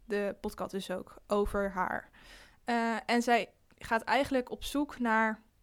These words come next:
waarom of hoe het zo is gekomen dat wij het allemaal doodnormaal vinden als vrouw zijnde om ons overal te on-,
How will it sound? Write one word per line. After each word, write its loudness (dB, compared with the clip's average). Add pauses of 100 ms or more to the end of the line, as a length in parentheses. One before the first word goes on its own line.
(220)
waarom 4
of -6
hoe 2
het 0
zo 0
is -2
gekomen 2
dat 2
wij 2
het 0
allemaal -2
doodnormaal 4
vinden -2 (480)
als 0
vrouw 6
zijnde 4
om 0
ons -4
overal 4
te -4
on-, -4